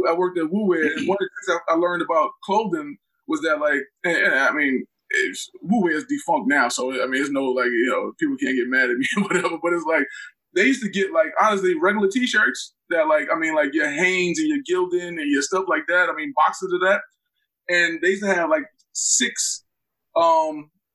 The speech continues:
six seamstress and, like, their job was, like, the, you know, like, the boxes would be loaded up, and they would cut off the tag and sew the Wu Wear tag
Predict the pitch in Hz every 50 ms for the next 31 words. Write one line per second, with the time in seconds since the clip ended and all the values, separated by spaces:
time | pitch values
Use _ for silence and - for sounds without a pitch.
0 | _ _ _ - - - _ _ _ _ - - - - 262 - - - - -
1 | 247 269 269 220 - - 302 135 - - - - - - _ _ _ _ _ _
2 | _ _ _ _ _ - 185 165 160 160 160 160 147 135 175 196 208 - 180 180
3 | 180 175 165 160 147 160 151 143 139 139 - 180 175 165 147 143 143 143 135 131
4 | - 131 - - 151 165 175 - - 185 180 160 160 156 156 156 147 160 170 170
5 | 170 - - - 302 - - _ _ _ _ _ _ _ _ - 151 151 170 185
6 | 180 165 147 - - - 226 233 220 202 208 185 175 - - - - - _ _
7 | _ _ _ _ - 151 143 - - 190 185 190 175 156 127 113 104 90 - _
8 | _ _ _ _ _ _ _ _ _ _ - 147 151 139 - - 190 190 185 175
9 | 165 151 139 135 - _ _ _ _ _ _ _ _ _ - 147 143 143 185 247
10 | 233 185 165 147 135 127 - 147 127 120 113 117 110